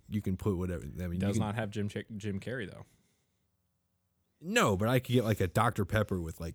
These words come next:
Speaker 2: Yeah,
Speaker 1: cotton
Speaker 2: but you
Speaker 1: candy,
Speaker 2: could get a
Speaker 1: like,
Speaker 2: Doctor
Speaker 1: juice.
Speaker 2: Eggman. <laughs>
Speaker 1: That's, I mean, maybe, no, you, I guess you can't. Yeah, I, I don't, I don't
Speaker 2: It's a
Speaker 1: have,
Speaker 2: tough
Speaker 1: I've,
Speaker 2: one.
Speaker 1: I, that's not, I, it's not tough at all. I,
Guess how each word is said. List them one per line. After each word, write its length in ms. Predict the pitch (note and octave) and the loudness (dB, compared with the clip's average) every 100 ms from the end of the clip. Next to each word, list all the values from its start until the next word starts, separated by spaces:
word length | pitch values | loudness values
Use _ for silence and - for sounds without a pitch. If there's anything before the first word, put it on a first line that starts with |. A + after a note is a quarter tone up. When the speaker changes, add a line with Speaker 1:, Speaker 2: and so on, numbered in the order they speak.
| - | -2
Speaker 2:
Yeah, 40 | |
Speaker 1:
cotton 240 | A#2+ E3 G2 | 2 4 2
Speaker 2:
but 120 | E2+ | 2
you 140 | C3 | 6
Speaker 1:
candy, 160 | - F#3+ F3+ | 6 6 4
Speaker 2:
could 20 | |
get 140 | E3 | 4
a 60 | C3+ | 4
Speaker 1:
like, 200 | G2 F#2+ | -2 -2
Speaker 2:
Doctor 460 | G#2 B2+ - A2+ F2 | 0 2 2 0 0
Speaker 1:
juice. 160 | - | -2
Speaker 2:
Eggman. 760 | G2 D3 A#2 F#2+ D#3 G3+ F4 - - - - - - _ | 0 0 0 0 8 10 12 10 6 -4 -4 -16 -20 _
<laughs> 400 | _ _ - - | _ _ -14 -4
Speaker 1:
That's, 320 | G#2 - - - | -2 -2 -6 -6
I 100 | F#2+ | -4
mean, 380 | F2+ F2 F2 E2 - _ _ - | -2 -2 -2 -4 -10 _ _ -2
maybe, 540 | G#2+ C#3 B2+ B2 A2 F#2 - _ _ | 2 4 4 4 0 -6 -16 _ _
no, 260 | F2+ F#2 F2+ | -8 -6 -2
you, 220 | F#2+ F2+ G2+ | -2 -2 -2
I 40 | |
guess 220 | F#2 F#2+ | -6 -6
you 60 | E2+ | -8
can't. 320 | - D#2+ D2 - _ _ _ _ _ _ _ _ _ _ _ _ _ _ _ | -8 -6 -8 -10 _ _ _ _ _ _ _ _ _ _ _ _ _ _ _
Yeah, 220 | G2+ G#2+ E2 - - | 4 4 2 -4 0
I, 100 | G#2 G#2 E2+ G2 | 2 2 2 2
I 20 | |
don't, 240 | F2+ F2 - _ _ _ _ - | 0 -2 -6 _ _ _ _ -8
I 80 | F2 | -2
don't 100 | G2+ | 2
Speaker 2:
It's 80 | G#2 | 2
a 40 | |
Speaker 1:
have, 80 | - | 2
Speaker 2:
tough 160 | C3 D3+ | 0 0
Speaker 1:
I've, 60 | |
Speaker 2:
one. 80 | F#2+ | 2
Speaker 1:
I, 100 | A#2 A#2 | 0 0
that's 320 | A2 C3+ - | 0 0 2
not, 240 | E3+ E3 - | 2 2 0
I, 140 | A#2+ A#2+ - | -6 -6 -6
it's 200 | A2+ - | -6 -2
not 200 | C#3+ B2+ | 0 0
tough 220 | - A2+ F2+ | 0 0 2
at 80 | |
all. 200 | F#2+ G#2 | 4 4
I, 140 | F2+ | 4